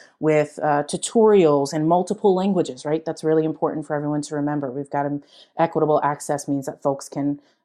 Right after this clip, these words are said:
uh, can understand and, and, uh, digest the information in the language that's most, uh,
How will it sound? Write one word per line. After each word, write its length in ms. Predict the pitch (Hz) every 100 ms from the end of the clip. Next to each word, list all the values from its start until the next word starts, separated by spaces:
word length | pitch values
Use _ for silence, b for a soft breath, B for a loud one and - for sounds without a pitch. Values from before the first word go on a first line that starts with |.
| -
uh, 120 | 143
can 380 | - 147 139 143 _ _
understand 840 | 170 160 151 - 143 143 143 143 -
and, 500 | 147 139 139 139 139 -
and, 400 | 143 135 117 -
uh, 420 | 73 57 - - 135
digest 600 | 156 151 170 151 - -
the 120 | 147
information 800 | 147 139 147 151 - 131 131 135 b b b
in 340 | 156 147 139 131
the 120 | 151
language 400 | 143 139 139 -
that's 340 | 135 131 -
most, 440 | 156 147 139 - 151
uh, 280 | 143 135